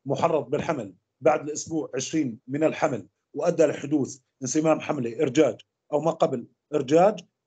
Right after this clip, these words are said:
فهذا، آه، و-، يعني بتعرفوا لأنه بالانسمام الحملة من تعريفه هو، آه، يتضمن، آه، بيلي، آه، بروتيني.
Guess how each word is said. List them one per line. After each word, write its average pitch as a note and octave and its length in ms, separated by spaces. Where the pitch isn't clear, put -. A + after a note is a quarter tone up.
فهذا، D#3+ 600
آه، C#3 220
و-، C3+ 200
يعني A#2+ 160
بتعرفوا F3 320
لأنه C#3 300
بالانسمام E3 480
الحملة D#3+ 460
من C#3 240
تعريفه E3 480
هو، D3 160
آه، B2 280
يتضمن، E3 540
آه، B2 140
بيلي، D#3 480
آه، C3 260
بروتيني. C#3+ 560